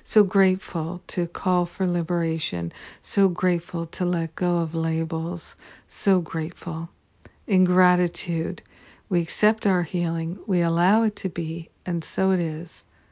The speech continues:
Amen. Amen, amen. Yes, how wonderful it is <laughs> to let go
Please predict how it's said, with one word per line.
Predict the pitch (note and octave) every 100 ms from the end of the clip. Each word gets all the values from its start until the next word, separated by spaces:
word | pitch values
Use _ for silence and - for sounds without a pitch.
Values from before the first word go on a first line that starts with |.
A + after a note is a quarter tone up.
| _ -
Amen. | F3 E3+ E3+ D#3+ D#3+ D#3+ - _ _ _ _ -
Amen, | F3+ E3+ E3
amen. | D#3+ E3 E3 E3 E3 D#3+ _ _ _ _ _ _ _ _ - - - - - - _ _ _ _ _ _ _ _ -
Yes, | C4+ D4 D#4 B3 D#3+ - - - - - _
how | - C4+ B3+
wonderful | A#3+ A3 G3 F#3 F3
it | E3+
is | D#3+ D#3 E3+ - - - -
<laughs> | A3 - A3+ G3+ F#3+ - - - - -
to | G3
let | F3+ F3 G3 G#3+ -
go | F#3+ F3+ F#3